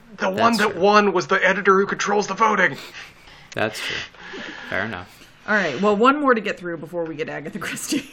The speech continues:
Speaker 3: <laughs> Let's
Speaker 2: Yes.
Speaker 3: do it that way.
Speaker 1: What, what is the name of the next one?
Speaker 3: Uh,
Speaker 1: I
Speaker 3: the
Speaker 1: don't
Speaker 3: next
Speaker 1: remember.
Speaker 3: one is Grist for the Mill by Kay George,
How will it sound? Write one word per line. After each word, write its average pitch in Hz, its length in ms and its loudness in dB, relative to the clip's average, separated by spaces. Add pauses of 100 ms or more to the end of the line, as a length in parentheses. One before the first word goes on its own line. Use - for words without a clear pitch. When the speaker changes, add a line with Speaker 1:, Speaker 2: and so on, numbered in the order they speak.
Speaker 3:
<laughs> - 140 -16
Let's - 760 -14
Speaker 2:
Yes. - 280 2
Speaker 3:
do 226 120 2
it - 120 0
that 185 180 0
way. 170 140 -4
Speaker 1:
What, - 240 6 (540)
what 240 220 10
is 170 180 6
the 170 100 6
name 160 160 8
of 151 40 6
the 139 60 6
next 123 240 4
one? - 100 -4
Speaker 3:
Uh, 233 60 2
Speaker 1:
I 226 120 2
Speaker 3:
the 202 60 -4
Speaker 1:
don't 233 80 2
Speaker 3:
next 262 180 2
Speaker 1:
remember. 277 160 0
Speaker 3:
one 233 40 -4
is 208 160 -4
Grist 196 340 -6
for 226 140 -6
the 190 100 -4
Mill 147 440 -6
by 156 180 -6
Kay 165 340 -6
George, 143 600 -10